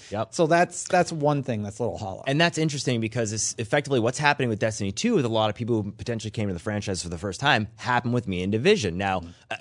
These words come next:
Speaker 1: like, I'm a big first-person shooter guy, so when I got into Division, I felt like the mechanics were a little bit clunky. I wasn't feeling, like you said, you know, you're, you're emptying fifty million shots into some random guy with
Speaker 2: Yeah.
Speaker 1: a suit, and you're like, "Okay, I can suspend disbelief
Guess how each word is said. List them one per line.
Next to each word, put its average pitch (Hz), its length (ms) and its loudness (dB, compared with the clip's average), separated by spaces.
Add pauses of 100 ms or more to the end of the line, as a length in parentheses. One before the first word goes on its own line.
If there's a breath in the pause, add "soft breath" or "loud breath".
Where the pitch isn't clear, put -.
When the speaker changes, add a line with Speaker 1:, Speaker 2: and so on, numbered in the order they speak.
Speaker 1:
like, 123 160 0
I'm 147 360 4
a 120 80 0
big 113 300 -2
first-person 104 540 -2
shooter 156 260 2
guy, 92 240 0
so 104 180 0
when 101 160 0
I 135 200 2
got 127 240 0
into 123 180 -2
Division, 104 400 0
I 92 140 -4
felt 110 200 -4
like 101 120 -6
the - 60 -12
mechanics 131 500 -2
were 131 40 -2
a 123 40 0
little 123 140 2
bit 120 140 -2
clunky. 120 460 -4
I 87 40 0
wasn't 104 340 -2
feeling, 107 260 -2
like 98 160 -8
you 92 60 -10
said, 104 320 -4 (280 soft breath)
you 98 120 -2
know, 95 60 2
you're, 87 200 0
you're 90 200 -4
emptying 110 360 0
fifty 139 300 -4
million 127 260 0
shots 107 380 -2
into 107 180 0
some 104 300 0
random 113 460 0
guy 107 360 4
with 101 120 -2
Speaker 2:
Yeah. 90 40 -4
Speaker 1:
a - 40 -6
suit, 131 420 4
and 104 160 -2
you're 104 100 0
like, 101 180 0
"Okay, 107 240 -2
I 104 120 0
can 120 180 -4
suspend 170 460 -2
disbelief 123 320 0